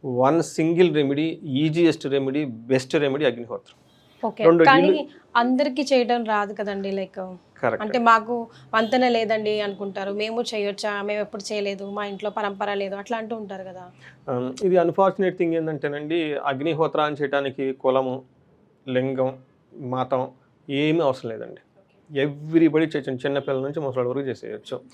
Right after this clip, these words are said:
Speaker 1: ఇది చేయడానికి hardly ఉదయం టెన్ మినిట్స్, సాయంత్రం టెన్ మినిట్స్ కంటే కూడా ఎక్కువ టైమ్ పడ-, తక్కువే ట-, టైమ్ పడుతుందండి, మీరు అన్నీ కరెక్ట్గా ముందుగా పెట్టుకుంటే. తర్వాత మీరు అడిగారు, మాకు తెలవదు. YouTube-లో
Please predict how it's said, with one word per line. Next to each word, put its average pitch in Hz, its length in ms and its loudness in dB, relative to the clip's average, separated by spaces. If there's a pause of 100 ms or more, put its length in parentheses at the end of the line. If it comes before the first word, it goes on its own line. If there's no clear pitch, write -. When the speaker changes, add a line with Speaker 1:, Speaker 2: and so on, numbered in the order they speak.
(400)
Speaker 1:
ఇది 156 280 2
చేయడానికి 170 340 4
hardly 151 300 6
ఉదయం 151 300 0
టెన్ 143 180 -2
మినిట్స్, 131 260 -4
సాయంత్రం 127 360 -6
టెన్ 123 160 -4
మినిట్స్ 131 240 -4
కంటే 147 280 4
కూడా 170 160 8
ఎక్కువ 143 240 -2
టైమ్ 123 260 -4
పడ-, 123 220 -10
తక్కువే 165 240 2
ట-, 151 340 2
టైమ్ 127 180 0
పడుతుందండి, 110 580 -12
మీరు 127 100 2
అన్నీ 135 180 0
కరెక్ట్గా 131 320 -4
ముందుగా 127 300 0
పెట్టుకుంటే. 120 520 -10 (560)
తర్వాత 156 220 6
మీరు 160 180 6
అడిగారు, 131 280 6
మాకు 147 280 0
తెలవదు. 104 300 0 (600)
YouTube-లో 147 440 -2